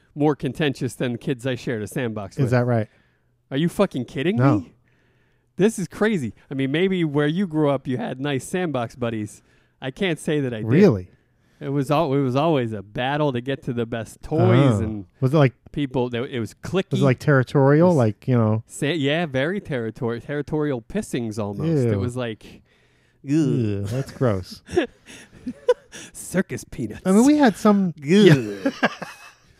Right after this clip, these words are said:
Speaker 2: We had some bad kids in our neighborhood, you know. We, but we had
Speaker 1: Yeah.
Speaker 2: a lot of good kids
Speaker 1: But in,
Speaker 2: too.
Speaker 1: in your sandbox?
Speaker 2: I don't remember ever playing in a sandbox. Like, that's
Speaker 1: Oh, see, sandbox is a big deal.
Speaker 2: Oh, yeah?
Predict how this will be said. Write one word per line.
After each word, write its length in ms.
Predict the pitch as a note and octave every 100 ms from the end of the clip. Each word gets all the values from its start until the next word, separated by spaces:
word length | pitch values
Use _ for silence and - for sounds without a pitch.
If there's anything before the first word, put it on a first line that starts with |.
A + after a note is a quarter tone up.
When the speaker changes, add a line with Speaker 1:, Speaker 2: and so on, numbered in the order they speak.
| _ _ B3+ _ _ _ _ _ _ - B3+ _
Speaker 2:
We 120 | G3 C#4+
had 160 | C#4+
some 180 | - F#3+
bad 340 | D3+ C3+ B2+
kids 300 | - D3+ B2
in 80 | C3
our 100 | A#2+ A2+
neighborhood, 580 | A2 G#2 G2 G2 G#2+
you 100 | C3+
know. 140 | D3 D3+
We, 140 | E3
but 160 | E3 F3
we 100 | F3+
had 240 | F3 E3
Speaker 1:
Yeah. 140 | C3+ D#3+
Speaker 2:
a 20 |
lot 180 | F#3 F3+
of 120 | C3+
good 240 | G3+ F3+
kids 180 | - A2+
Speaker 1:
But 140 | D#3+
in, 140 | E3+ F3
Speaker 2:
too. 220 | F#3 G#2+
Speaker 1:
in 200 | D#3+ D#3
your 100 | C3
sandbox? 960 | - F#3 A3 A3+ A#3+ B3 - - - -
Speaker 2:
I 60 |
don't 160 | C4+ C#4+
remember 320 | C4 C#4+ C#4
ever 200 | B3+ B3
playing 400 | - - D4+ D#4
in 60 | A3
a 40 |
sandbox. 720 | B2+ B2+ G#2+ G2 F#2+ F2 - C#3+
Like, 160 | C#3
that's 400 | E3+ E3+ - -
Speaker 1:
Oh, 240 | C#3 G#2 G2
see, 240 | - C#3
sandbox 400 | - E3 D3+ B2+
is 60 | A#2+
a 40 |
big 200 | A2 A#2
deal. 180 | B2 C3
Speaker 2:
Oh, 100 | C3+
yeah? 260 | A#2+ B2+